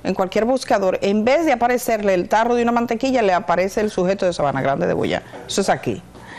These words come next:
De hecho, yo me imagino, ¿qué dirán si, si ha-, y si hay alguien que entre en Perú, mantequilla, y le aparece este señor, "Oye, esta mantequilla"?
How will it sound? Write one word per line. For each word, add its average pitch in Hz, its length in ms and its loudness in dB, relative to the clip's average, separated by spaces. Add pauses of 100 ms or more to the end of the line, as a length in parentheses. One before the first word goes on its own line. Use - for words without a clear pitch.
(360)
De 220 160 4
hecho, 269 140 4
yo 269 100 4
me 254 100 4
imagino, 233 440 2
¿qué 208 120 2
dirán 226 520 2
si, 202 180 0 (180)
si 190 260 2
ha-, 190 260 4
y 190 140 0
si - 160 -2
hay 196 120 4
alguien 208 340 2
que 175 200 2
entre 190 320 2
en 170 100 0
Perú, 247 320 2 (380)
mantequilla, 202 460 2
y - 20 2
le 190 80 4
aparece 180 380 0
este 185 180 -4
señor, 170 520 -2
"Oye, 214 220 2
esta 226 160 2
mantequilla"? 180 640 -2